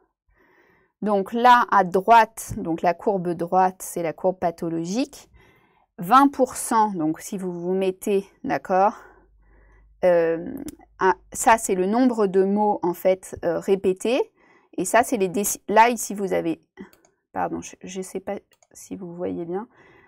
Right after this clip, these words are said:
Là, c'est le, les décibels, d'accord, cette courbe-là. Et ça, c'est le pourcentage de mots répétés, sachant qu'à chaque fois, à chaque, euh, décibel, on dit,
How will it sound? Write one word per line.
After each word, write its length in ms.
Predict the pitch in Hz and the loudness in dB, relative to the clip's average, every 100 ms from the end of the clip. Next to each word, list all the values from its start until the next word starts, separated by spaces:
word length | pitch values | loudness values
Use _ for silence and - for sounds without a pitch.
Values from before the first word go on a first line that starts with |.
| _ - | _ 2
Là, 260 | 214 208 | 4 4
c'est 380 | 202 - 202 - _ _ _ _ _ _ _ _ 185 | 0 -4 -2 -2 _ _ _ _ _ _ _ _ -6
le, 340 | 190 180 175 | -2 0 -2
les 160 | 170 170 | -2 -4
décibels, 640 | 208 240 - 165 170 359 - - | -4 -4 -6 -2 -2 -2 -6 -12
d'accord, 440 | 190 185 196 269 381 | -12 -2 2 2 0
cette 240 | - 185 | -8 -12
courbe-là. 540 | - 185 175 180 247 240 | -10 -10 -4 2 2 2
Et 60 | |
ça, 180 | 220 233 | -4 -6
c'est 160 | - 202 | -4 -4
le 100 | 185 | -2
pourcentage 1000 | - 320 - 240 - 220 233 277 - - _ _ _ _ _ | -2 -2 -2 -4 2 4 4 2 -4 -18 _ _ _ _ _
de 180 | 185 196 | -6 -2
mots 200 | 214 240 | 2 4
répétés, 420 | 247 220 220 165 | 4 2 -2 -4
sachant 340 | 156 - - 202 | -6 -8 -6 -6
qu'à 120 | 190 | -6
chaque 200 | 190 180 | -6 -8
fois, 240 | - 202 - | -2 -2 -2
à 100 | 190 | -6
chaque, 380 | - 202 - 190 | -6 -10 -8 -8
euh, 160 | 175 | -6
décibel, 580 | 170 180 - 180 233 277 | -6 -8 -8 -4 -2 -2
on 140 | 240 | -4
dit, 360 | 202 202 254 | -6 -6 -8